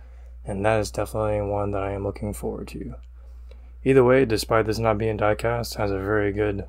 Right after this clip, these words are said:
paint job on it that makes it look like it's made of metal.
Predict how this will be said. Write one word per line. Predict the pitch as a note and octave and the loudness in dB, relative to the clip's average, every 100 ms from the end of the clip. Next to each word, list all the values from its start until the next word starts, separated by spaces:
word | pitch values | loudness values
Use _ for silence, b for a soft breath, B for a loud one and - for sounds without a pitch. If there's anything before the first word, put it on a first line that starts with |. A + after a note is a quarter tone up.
| - - - | -12 -14 -4
paint | A#2 A2 | -2 2
job | A2+ A2 G#2+ | 4 4 4
on | A#2 | 2
it | A#2+ - b b b b - | 0 -4 b b b b -4
that | G#2 G2 | -2 0
makes | G#2 - | 0 0
it | A2 | -2
look | G2 A#2 A#2 | 0 0 2
like | G#2+ | 2
it's | G2 | 2
made | G#2+ G#2 | 0 0
of | |
metal. | F#2+ A2 C3 A#2+ | 0 -2 -2 -6